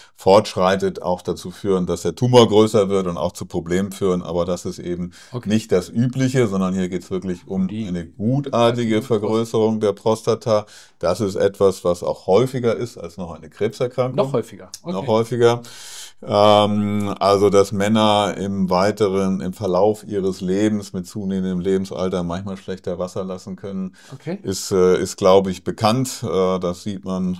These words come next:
Speaker 1: schon, wenn man auf öffentlichen Toiletten neben jemandem steht,
Speaker 2: Und
Speaker 1: dass es
Speaker 2: wenn du
Speaker 1: manchmal
Speaker 2: das
Speaker 1: sehr lange dauert.
Speaker 2: Und wenn
Speaker 1: Da
Speaker 2: du das ansprichst, wie, wo,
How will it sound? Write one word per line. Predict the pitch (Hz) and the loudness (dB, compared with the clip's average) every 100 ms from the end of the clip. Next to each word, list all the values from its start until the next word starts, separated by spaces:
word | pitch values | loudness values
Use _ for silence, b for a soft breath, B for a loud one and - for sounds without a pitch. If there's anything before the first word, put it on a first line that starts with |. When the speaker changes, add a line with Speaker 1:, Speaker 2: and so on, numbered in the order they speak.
| 95 | -10
Speaker 1:
schon, | - - 95 92 | -14 -8 -6 -6
wenn | 92 92 | -6 -8
man | 90 87 | -8 -8
auf | 87 90 | -10 -8
öffentlichen | - 90 92 92 92 | -10 -8 -8 -8 -10
Toiletten | 90 95 98 - 95 98 | -12 -8 -8 -6 -10 -8
neben | 95 95 92 | -8 -6 -6
jemandem | 95 95 - 92 | -6 -6 -8 -12
steht, | - 98 101 - | -8 -4 -4 -6
Speaker 2:
Und | 120 | -8
Speaker 1:
dass | |
es | 127 | -6
Speaker 2:
wenn | 135 | -4
du | |
Speaker 1:
manchmal | 143 135 | -4 -4
Speaker 2:
das | 90 | 0
Speaker 1:
sehr | 95 | 2
lange | 92 95 110 110 | 2 2 2 4
dauert. | 104 110 113 113 - | 6 8 6 4 -4
Speaker 2:
Und | 139 | -2
wenn | 139 | 0
Speaker 1:
Da | 110 | 0
Speaker 2:
du | |
das | 131 - | -2 -4
ansprichst, | 135 143 - 196 190 - 117 117 123 131 120 | -8 -8 -6 -6 -6 -10 -14 -14 -16 -20 -10
wie, | 123 120 120 | -6 -6 -4
wo, | 123 127 | -4 -4